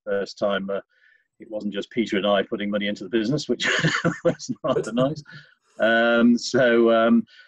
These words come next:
and I think, uh, in some ways, very fortuitous in terms of its timing, given what, uh, we're currently suffering, uh, as a, as a world. Um, so, um, uh, yeah, no, we, uh, the, the,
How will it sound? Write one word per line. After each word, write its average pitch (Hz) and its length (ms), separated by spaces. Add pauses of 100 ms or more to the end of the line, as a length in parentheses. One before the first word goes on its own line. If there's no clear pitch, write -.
(220)
and 135 180
I 127 60
think, 127 340
uh, 117 460
in 120 120
some 131 280
ways, 92 300
very 107 200
fortuitous - 840
in 98 80
terms - 320
of - 80
its - 160 (120)
timing, 101 400
given 101 320
what, 104 200 (180)
uh, 101 100 (800)
we're 104 140 (100)
currently 104 360
suffering, 92 560 (260)
uh, 101 260
as 104 160
a, 104 200
as 107 140
a 107 40
world. 101 480 (160)
Um, 104 420
so, 107 480
um, 107 220 (1300)
uh, 113 180
yeah, 113 280
no, 107 180
we, 110 300
uh, 107 300 (100)
the, 113 300
the, 107 320